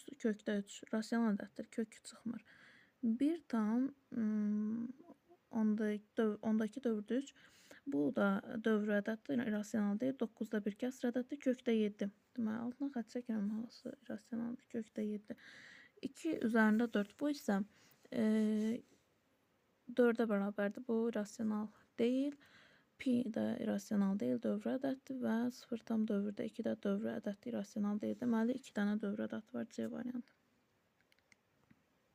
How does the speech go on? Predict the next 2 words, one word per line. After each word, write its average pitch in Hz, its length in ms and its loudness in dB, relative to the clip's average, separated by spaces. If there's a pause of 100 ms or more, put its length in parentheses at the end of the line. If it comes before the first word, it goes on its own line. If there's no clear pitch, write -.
(1300)
Rhombun 311 400 4
sahəsini 214 800 0